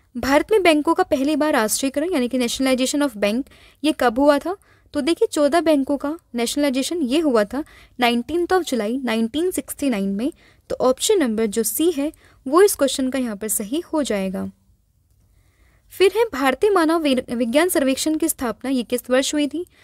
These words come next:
तो देखिए, अगर हम बात करें किसकी, Archaeological Survey of India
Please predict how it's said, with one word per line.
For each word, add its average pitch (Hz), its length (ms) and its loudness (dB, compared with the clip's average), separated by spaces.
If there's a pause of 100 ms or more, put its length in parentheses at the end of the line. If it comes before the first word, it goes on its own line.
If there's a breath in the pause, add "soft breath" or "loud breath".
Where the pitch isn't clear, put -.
(260 soft breath)
तो 285 60 -6
देखिए, 349 200 4
अगर 415 100 4
हम 427 100 4
बात 220 240 2
करें 226 300 -4 (1040 soft breath)
किसकी, 294 300 0
Archaeological 285 920 0
Survey 277 400 2
of - 80 -14
India 220 360 -4